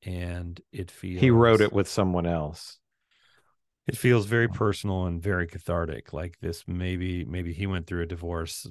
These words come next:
Speaker 1: you know, that sort of was this shape, and they had a child, and it was, it tore him apart. And this is him kind of exercising those demons and working through it, turning his,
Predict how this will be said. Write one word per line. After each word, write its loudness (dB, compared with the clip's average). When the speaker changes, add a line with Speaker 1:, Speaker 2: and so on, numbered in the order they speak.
Speaker 1:
you -8
know, -6
that -8
sort -6
of -8
was -10
this -8
shape, -2
and -6
they -6
had -6
a -10
child, -2
and -10
it -8
was, -12
it -12
tore -4
him -6
apart. -2
And -10
this -10
is -10
him -6
kind -6
of -10
exercising -6
those -12
demons -12
and -14
working -10
through -8
it, -12
turning -6
his, -12